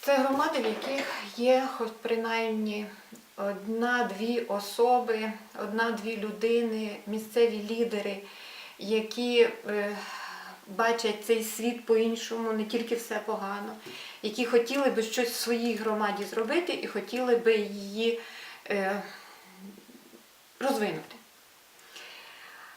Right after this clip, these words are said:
В чому ризик? Ризик в тому, що ці люди втомлюються. І коли вони втомлюються, вони або змінюють місце проживання, або перестають активно діяти.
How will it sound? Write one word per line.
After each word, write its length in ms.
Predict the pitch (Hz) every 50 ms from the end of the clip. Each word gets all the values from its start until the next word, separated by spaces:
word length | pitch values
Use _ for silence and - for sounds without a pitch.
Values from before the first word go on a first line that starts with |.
| - - - -
В 100 | - -
чому 240 | - 359 349 339
ризик? 420 | 349 349 330 - - 226 220 - - - - - - - - - - - 254
Ризик 320 | 247 254 247 233 254 254
в 40 | -
тому, 300 | - 302 311 311 302 -
що 140 | - 226 220
ці 180 | 220 - 247
люди 240 | 214 247 240 202 226
втомлюються. 800 | 220 220 - - 214 196 190 185 185 180 180 185 - - - - 214 - - - - - - - - - - - - - - - - -
І 340 | 233 226 220 214 208 208 208 202 202 - - - -
коли 500 | - 226 220 226 226 254 262 254 254 240
вони 480 | 208 190 214 226 220 226 220 208 196 -
втомлюються, 680 | - - - 277 311 311 311 302 285 269 262 - 269
вони 300 | 254 269 277 269 240 - 208
або 180 | 196 190 202
змінюють 540 | 196 220 202 190 190 185 185 190 196 - -
місце 280 | 202 202 196 - - -
проживання, 680 | - 240 247 247 277 285 311 311 311 302 294 262 240 -
або 240 | - - - 233 220
перестають 640 | 220 - 233 226 226 226 - - 226 220 214 214 -
активно 420 | - - - 226 214 214 220 220
діяти. 560 | 220 240 285 311 302 269 254 - - 233 233